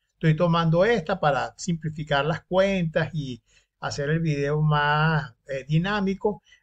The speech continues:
La nueva base que vamos a tomar es la base formada por los vectores uno, uno, uno. Después tendríamos el vector uno, uno, cero. Y por último, el vector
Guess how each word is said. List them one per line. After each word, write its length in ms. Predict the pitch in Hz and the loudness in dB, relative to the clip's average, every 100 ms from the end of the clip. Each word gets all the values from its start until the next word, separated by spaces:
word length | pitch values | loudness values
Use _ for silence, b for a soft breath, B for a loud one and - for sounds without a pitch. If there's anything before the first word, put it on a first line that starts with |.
| - | -8
La 200 | 220 269 | -2 0
nueva 360 | 269 262 269 262 | 0 0 2 4
base 400 | 233 240 240 208 | 2 2 -4 -2
que 80 | |
vamos 360 | 175 160 175 202 | 2 2 0 -4
a 80 | 208 | 0
tomar 400 | 175 170 202 254 | 0 0 0 0
es 280 | 196 151 156 | 0 0 -2
la 280 | 175 175 | -2 0
base 360 | 175 165 160 185 | 2 2 0 -4
formada 600 | - 208 202 190 190 202 | -4 -4 -2 -2 -2 -2
por 140 | 180 | 0
los 160 | 151 123 | -2 -2
vectores 480 | 127 120 143 156 156 - | -8 -4 0 2 2 0
uno, 600 | 208 180 180 185 220 240 - | -4 -2 0 0 -2 -4 -6
uno, 540 | 185 175 170 190 214 - | -4 -2 -2 -2 -4 -4
uno. 560 | 240 240 208 233 285 _ b b b | -4 -2 0 -2 -4 _ b b b
Después 340 | 147 110 135 - | -8 -6 -6 -4
tendríamos 520 | 151 156 180 175 156 | 0 2 2 4 4
el 80 | 147 | 2
vector 460 | 120 - 156 156 | -2 0 0 -2
uno, 460 | 214 202 196 220 240 | -4 -2 0 0 -2
uno, 400 | 190 185 185 214 | -2 -2 -2 -4
cero. 540 | - 220 196 196 240 - b b | -4 0 2 2 -2 -6 b b
Y 140 | 220 214 | -8 -2
por 220 | 233 208 | 0 2
último, 520 | 190 185 208 208 - | 0 0 -2 -2 -2
el 180 | 170 156 | 0 0
vector 600 | 143 - - 190 226 - | -2 -6 0 0 0 -8